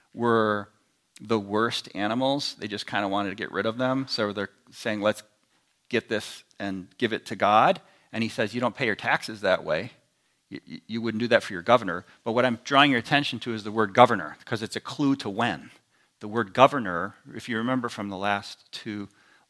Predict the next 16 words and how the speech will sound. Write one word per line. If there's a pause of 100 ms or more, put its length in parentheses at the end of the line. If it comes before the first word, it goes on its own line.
(140)
um, (400)
minor
prophets
we
studied, (500)
the
word
governor (380)
was
a
word
that
the
Persian
Empire
used